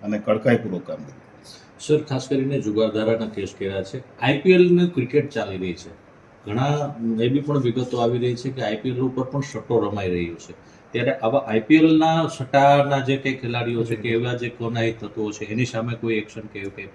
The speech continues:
Speaker 1: નહીં, જરૂર એની બાતમીના આધારે અથવા તો એવી કોઈ ઇન્ફોર્મેશન હશે તો અમે જરૂર એમાં,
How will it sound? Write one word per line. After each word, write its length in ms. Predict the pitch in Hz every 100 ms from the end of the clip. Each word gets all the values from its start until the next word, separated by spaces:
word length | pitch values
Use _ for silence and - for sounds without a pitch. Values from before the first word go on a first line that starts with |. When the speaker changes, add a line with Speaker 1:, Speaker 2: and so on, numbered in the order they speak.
| 143
Speaker 1:
નહીં, 120 | 156
જરૂર 340 | 156 185 165
એની 240 | 147 139 135
બાતમીના 680 | 120 113 107 117 131 123 113
આધારે 380 | 110 113 113
અથવા 240 | 110 101 104
તો 120 | 104
એવી 140 | 101
કોઈ 180 | 95 101
ઇન્ફોર્મેશન 540 | 95 95 95 98 104 98
હશે 160 | - 82 -
તો 80 |
અમે 160 | 87 90
જરૂર 300 | 87 90 90
એમાં, 460 | 87 90 85 -